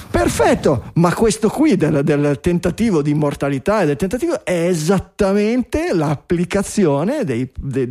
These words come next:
la, la, la conseguenza di questo problema della cultura parziale che vi lascio, eh, vi lascio introdurlo volentieri a voi.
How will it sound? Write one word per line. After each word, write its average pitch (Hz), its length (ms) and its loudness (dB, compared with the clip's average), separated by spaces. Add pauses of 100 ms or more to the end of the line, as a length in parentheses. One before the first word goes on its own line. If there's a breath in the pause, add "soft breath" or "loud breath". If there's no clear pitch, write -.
la, 127 180 -4
la, 147 200 -2
la 165 140 0
conseguenza 202 840 -2
di 208 100 -2
questo 120 260 -6
problema 147 500 -4
della 117 240 -4
cultura 160 500 -4
parziale 110 760 -6
che - 380 -6
vi 120 180 -6
lascio, 113 440 -4 (360 loud breath)
eh, 110 260 -2
vi 139 140 -4
lascio 135 320 -4
introdurlo 151 600 -2
volentieri 127 460 -4
a 107 80 -6
voi. 82 240 -12